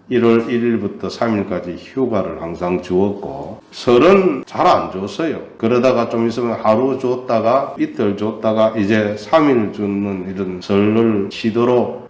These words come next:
했어요. 양력 일 일 일 하루만 쉬고 바뀌어졌지요. 민족이 가지고 있는 설에 대한 개념을 어떤 것도 바꿀 수가 없다라는 것을 알 수가 있습니다.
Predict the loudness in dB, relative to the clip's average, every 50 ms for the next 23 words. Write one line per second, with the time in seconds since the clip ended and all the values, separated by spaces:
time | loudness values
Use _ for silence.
0 | -6 -6 -4 -4 -2 -4 -6 -6 -8 -12 -8 -2 0 2 2 2 2 0 -2 -4
1 | -8 -12 -10 -6 -6 -6 -4 -4 0 2 4 4 4 2 2 0 0 -2 -2 -2
2 | -2 -2 -2 0 2 2 2 2 2 0 -2 -6 -8 -8 -8 -8 -8 -8 -10 -14
3 | -8 -2 -2 -2 -2 2 2 4 4 4 2 -4 -4 -4 -4 -2 -2 -2 -2 -4
4 | -8 -14 -18 -8 0 4 4 4 4 4 4 4 6 6 4 2 0 -2 -4 -2
5 | -2 -2 2 2 2 2 2 -2 -2 0 0 0 0 -2 -6 -6 -8 -8 -10 -12
6 | -12 -8 -4 -2 0 0 0 0 0 0 0 0 0 -2 -2 -4 -4 -2 -2 0
7 | 2 2 2 0 0 -4 -10 -16 -20 -20 _ -6 -6 -6 -2 2 4 6 6 6
8 | 4 4 4 0 0 0 -4 -6 -6 -4 -4 -4 -4 -4 -4 -6 -4 -2 -2 -2
9 | -2 -4 -6 -4 2 4 6 6 6 4 4 2 2 2 2 0 -2 -2 -2 -4
10 | -6 -6 -6 -4 -4 -4 -6 -6 -4 -4 -4 -2 -2 -6 -6 -6 -4 -2 -2 -2
11 | -2 -2 -6 -8 -8 -6 -4 -4 -6 -6 -10